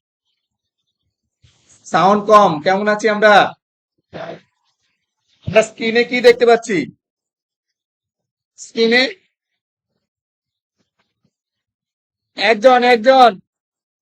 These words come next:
টা-, টাইফয়েড টিকার নিবন্ধন এবং টিকার কার্ড ডাউনলোড করার প্রক্রিয়া আমরা তোমাদেরকে আজকে দেখাবো। এটা বারো অক্টোবর এক যুগে সারা বাংলাদেশে সকল শিক্ষার্থীদেরকে,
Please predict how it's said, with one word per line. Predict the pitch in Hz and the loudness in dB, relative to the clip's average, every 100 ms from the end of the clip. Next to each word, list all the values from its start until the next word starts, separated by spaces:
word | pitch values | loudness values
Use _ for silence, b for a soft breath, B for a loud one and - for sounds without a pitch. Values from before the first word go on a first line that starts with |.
| _ | _
টা-, | 214 196 190 | -4 -2 -2
টাইফয়েড | 208 214 214 233 233 | -2 -2 0 -4 -4
টিকার | 240 262 | -4 -4
নিবন্ধন | 214 214 220 220 240 247 | -2 -4 -4 -4 -4 -4
এবং | 220 220 214 | -4 -6 -10
টিকার | 233 214 240 | -12 -4 -2
কার্ড | 233 233 240 - _ _ _ _ - | -2 -4 -6 -10 _ _ _ _ -10
ডাউনলোড | 190 196 202 220 220 | -6 -6 -4 -4 -4
করার | 226 214 233 262 _ | -4 -2 -2 -4 _
প্রক্রিয়া | - 226 - 170 139 | -4 -4 -4 -8 -6
আমরা | 156 196 | -6 -6
তোমাদেরকে | 226 226 226 226 233 | -6 -6 -4 -4 -4
আজকে | 226 - | -6 -6
দেখাবো। | 233 226 220 226 254 | -4 -4 -4 -4 -4
এটা | 202 180 214 | -6 -8 -6
বারো | 190 196 226 | -4 -4 -4
অক্টোবর | 220 226 233 220 | -6 -6 -6 -4
এক | 190 208 208 | -4 -8 -10
যুগে | 196 220 240 | -14 -10 -10
সারা | 233 202 208 | -8 -8 -8
বাংলাদেশে | 196 202 208 196 190 170 - _ _ _ | -8 -8 -8 -10 -10 -12 -14 _ _ _
সকল | 208 202 226 240 | -12 -8 -6 -8
শিক্ষার্থীদেরকে, | 233 226 226 240 196 196 151 - | -10 -14 -14 -14 -16 -12 -12 -14